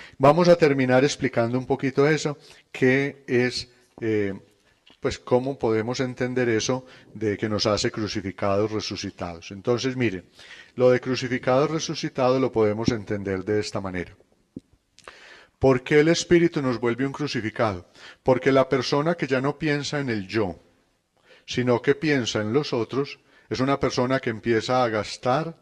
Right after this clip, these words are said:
y a entregar sus dones y sus cualidades para el beneficio de los otros. ¿Eso es fácil? Eso no es fácil.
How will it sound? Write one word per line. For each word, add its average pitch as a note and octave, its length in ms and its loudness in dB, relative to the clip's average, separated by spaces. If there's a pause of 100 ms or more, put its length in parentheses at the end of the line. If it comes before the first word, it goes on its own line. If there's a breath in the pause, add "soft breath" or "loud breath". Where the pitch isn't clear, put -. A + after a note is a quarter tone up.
(140)
y A#2 120 0
a A2+ 80 -2
entregar G#2 600 -4 (260 soft breath)
sus G#2 340 -4
dones A#2 500 0
y B2 100 -6
sus C#3 220 -4
cualidades B2+ 680 -2 (220 soft breath)
para G#2+ 180 2
el G2 100 0
beneficio G2 680 -2
de G#2 80 -2
los F#2+ 200 -4
otros. - 340 -6 (680 soft breath)
¿Eso D3+ 240 6
es - 140 2
fácil? G#2 400 0 (880)
Eso A#2 280 -4
no G#2+ 120 -8
es F#2+ 120 -10
fácil. G#2 320 -2